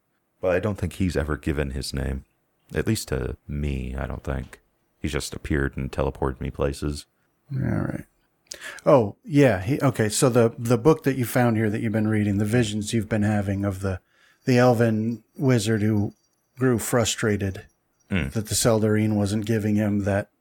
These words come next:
Speaker 2: that power that he knew would allow him to help his people. Uh, Elyon.
Speaker 1: Okay.
Speaker 2: E L Y O N. Elyon Pernellis. Uh, but anyway, so this,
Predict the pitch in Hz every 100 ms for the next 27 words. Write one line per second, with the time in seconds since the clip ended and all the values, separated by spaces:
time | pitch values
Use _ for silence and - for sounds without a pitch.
0 | _ _ _ 120 110 - 110 107 104 101
1 | 101 101 101 98 104 _ _ _ _ 135
2 | 113 104 - _ _ - 113 107 104 107
3 | 101 98 104 104 92 - 98 - - -
4 | _ _ _ - 120 98 - 147 135 131
5 | 127 120 107 87 90 _ _ _ _ 95
6 | 95 - 71 - _ _ _ - 120 117
7 | 113 104 107 104 104 101 98 95 92 101
8 | 117 117 117 110 107 107 104 113 107 104
9 | 98 95 - - _ _ _ _ - 120
10 | 110 104 147 202 170 139 127 - 147 127
11 | 160 - -